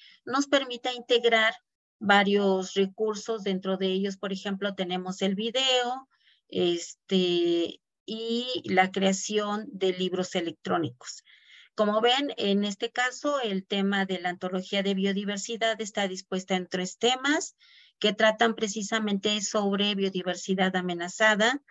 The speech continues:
servicios ecosistémicos y especies únicas. Nosotros, este, planteamos que realicen diferentes actividades los estudiantes.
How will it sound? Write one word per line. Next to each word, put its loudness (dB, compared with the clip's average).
servicios 0
ecosistémicos -4
y 4
especies -6
únicas. -4
Nosotros, 2
este, 0
planteamos 0
que 6
realicen 4
diferentes -2
actividades 2
los -4
estudiantes. 0